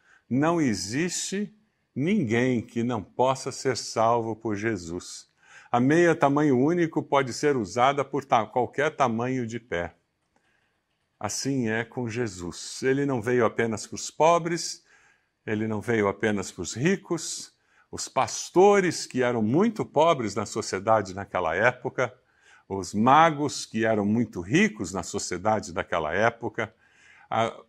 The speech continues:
pessoas que tinham posição na sociedade, pessoas que eram desprezadas na sociedade como Zaqueu, todos foram atingidos pelo grande amor de Jesus.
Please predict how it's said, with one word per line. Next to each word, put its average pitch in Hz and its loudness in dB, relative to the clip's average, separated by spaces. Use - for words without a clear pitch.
pessoas 165 0
que 135 -6
tinham 135 -6
posição 120 -4
na 151 -2
sociedade, 120 -4
pessoas 123 -4
que 107 -4
eram 104 -2
desprezadas 113 0
na 107 -2
sociedade 110 -4
como 110 -8
Zaqueu, 123 -2
todos 139 -2
foram 107 -2
atingidos 107 -6
pelo 90 -2
grande 147 -2
amor 120 0
de 110 -6
Jesus. 95 -8